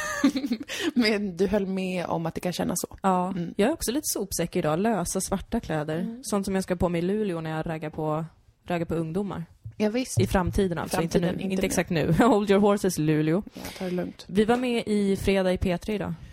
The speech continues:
Speaker 1: Yes, det var vi.
Speaker 2: Det är därför vi är här.
Speaker 1: Ja, för vi fick resa till Stockholm då ju.
Speaker 2: Ja.
Speaker 1: Och då, eh, var det också så lyckosamt att min en av mina systrar har fyllt år och hon ska ha födelsedagsfest imorgon, så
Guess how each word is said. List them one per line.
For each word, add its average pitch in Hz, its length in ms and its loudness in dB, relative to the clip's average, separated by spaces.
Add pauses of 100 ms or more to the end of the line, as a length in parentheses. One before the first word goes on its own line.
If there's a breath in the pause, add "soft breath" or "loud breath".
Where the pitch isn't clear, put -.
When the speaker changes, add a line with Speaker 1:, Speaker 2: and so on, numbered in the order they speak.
(340 loud breath)
Speaker 1:
Yes, 254 320 0
det 262 120 0
var 202 240 0
vi. 202 360 -4
Speaker 2:
Det 180 60 -4
är 175 80 -2
därför 196 180 -2
vi 180 100 0
är 170 40 2
här. 190 440 -2
Speaker 1:
Ja, 254 100 -10 (500 loud breath)
för 226 140 -6
vi 220 180 0
fick 220 320 -6
resa 226 380 -4
till 349 160 -4
Stockholm 180 440 -4
då 165 160 -2
ju. 202 180 -2 (100)
Speaker 2:
Ja. 226 300 4 (220 loud breath)
Speaker 1:
Och 208 100 -2
då, 226 360 2 (220)
eh, 233 260 0
var 240 180 0
det 240 100 2
också 214 220 -4
så 214 120 0
lyckosamt 190 580 -4
att 185 100 -4
min 180 340 -4 (440 loud breath)
en 247 240 2
av 240 60 0
mina 226 220 0
systrar 180 680 -4
har 175 180 -4 (260)
fyllt 185 280 -6
år 247 260 2
och 214 60 0
hon 202 100 -4
ska - 100 -6
ha 190 40 -2
födelsedagsfest 185 760 -4
imorgon, 190 220 -6
så - 60 -14